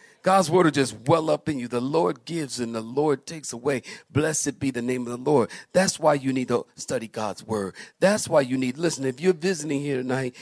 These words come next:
and you, you don't go to a Bible teaching church, that's not good. I'm not talking about a church that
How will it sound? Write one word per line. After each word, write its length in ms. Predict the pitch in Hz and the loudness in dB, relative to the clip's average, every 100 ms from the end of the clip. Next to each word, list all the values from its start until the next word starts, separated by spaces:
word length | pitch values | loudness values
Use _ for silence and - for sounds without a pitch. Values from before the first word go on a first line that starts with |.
| - | -8
and 180 | 123 113 | -6 -4
you, 200 | 147 175 - - | -2 -2 -4 -14
you 240 | - 165 185 | -2 0 4
don't 260 | 180 175 | 4 4
go 140 | 170 165 | 4 2
to 120 | 170 | 2
a 60 | 143 | 2
Bible 320 | 170 147 143 | 2 2 -2
teaching 360 | 170 160 143 | -6 -10 -10
church, 280 | - 160 120 | -4 -2 0
that's 260 | 147 156 147 | -2 -2 -4
not 240 | 156 143 | -6 -2
good. 340 | 143 139 107 90 _ _ _ _ _ _ _ _ _ _ _ _ _ _ _ _ _ | 0 0 0 -8 _ _ _ _ _ _ _ _ _ _ _ _ _ _ _ _ _
I'm 80 | - | 0
not 140 | - - | 0 4
talking 260 | 226 196 | 4 4
about 260 | 190 180 156 | 6 6 6
a 20 | |
church 260 | - 185 160 | 4 2 2
that 200 | 151 | 0